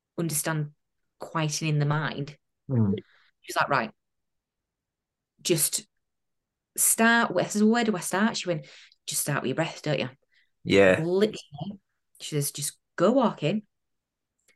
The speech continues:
Speaker 1: and all you concentrate on is you're breathing in, you're breathing out. That's it, that's it, right?" And so literally, I started walking the dog three times a day, and I literally was chanting in my head, "I'm breathing in,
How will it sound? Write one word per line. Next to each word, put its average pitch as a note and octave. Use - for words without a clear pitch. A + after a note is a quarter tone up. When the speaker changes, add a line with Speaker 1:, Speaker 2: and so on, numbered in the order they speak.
Speaker 1:
and C3
all F#3+
you A#3
concentrate F3
on D3
is C#3
you're D3+
breathing D3
in, G#3
you're D3+
breathing D3
out. B2+
That's D3
it, -
that's -
it, -
right?" F3
And C#3+
so E3
literally, E3+
I D3
started -
walking E3
the F#3
dog D3+
three F3
times G#3+
a A3+
day, D3+
and D3+
I -
literally E3+
was F3
chanting G3+
in G3
my G3+
head, D3+
"I'm C#3+
breathing C#3+
in, A3